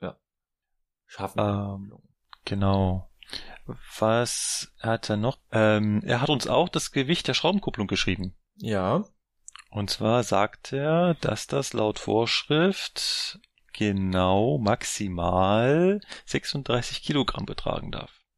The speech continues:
Speaker 2: Also in der T S I ist das wohl vorgeschrieben als Gewichtsgrenze und voraussichtlich wird es wohl auch da irgendwo in dem Bereich sein, weil man will natürlich die maximale Haltbarkeit da ausnutzen. So seine Argumentation.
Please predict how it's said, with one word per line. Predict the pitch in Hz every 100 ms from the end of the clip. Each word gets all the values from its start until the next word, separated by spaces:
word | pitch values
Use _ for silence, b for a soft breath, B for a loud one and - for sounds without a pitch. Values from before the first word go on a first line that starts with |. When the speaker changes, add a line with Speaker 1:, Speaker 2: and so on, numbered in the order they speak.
| _ -
Speaker 2:
Also | 98 98
in | 101
der | 98
T | -
S | 101 -
I | 139 185 190 -
ist | -
das | 120 -
wohl | 104
vorgeschrieben | - 120 139 - - 131 131 127
als | - -
Gewichtsgrenze | 92 123 - - 135 135 - 135 127 127 - B B B _
und | - 104
voraussichtlich | - 98 110 156 156 127 135 - 113 123 -
wird | 107 110
es | 104 -
wohl | 95 104 104 101
auch | - 98 101 -
da | - 90 92
irgendwo | 98 92 95 -
in | 90
dem | 92
Bereich | 92 90 92
sein, | - 104 107
weil | 92
man | 92
will | 98
natürlich | 98 95 98
die | -
maximale | 104 104 - 90 90
Haltbarkeit | 92 95 95 - 101
da | -
ausnutzen. | 127 - - - - _ _ _ _ _ _ _ - _ _
So | - 104 95
seine | 95 90 92 92 95 90
Argumentation. | 98 98 90 92 92 - - 98 98